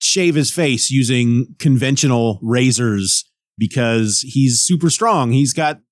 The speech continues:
you know, super durability. A, a razor is not gonna cut the hair on his cheeks. And so what he has to do is he has to take a curved piece of metal that came off of the rocket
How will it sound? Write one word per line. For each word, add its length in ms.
you 140
know, 180
super 420
durability. 680
A, 100
a 160
razor 380
is 140
not 240
gonna 120
cut 280
the 100
hair 480
on 180
his 220
cheeks. 640
And 160
so 200
what 200
he 80
has 340
to 100
do 360
is 140
he 100
has 260
to 140
take 440
a 180
curved 600
piece 280
of 160
metal 720
that 220
came 260
off 240
of 140
the 100
rocket 680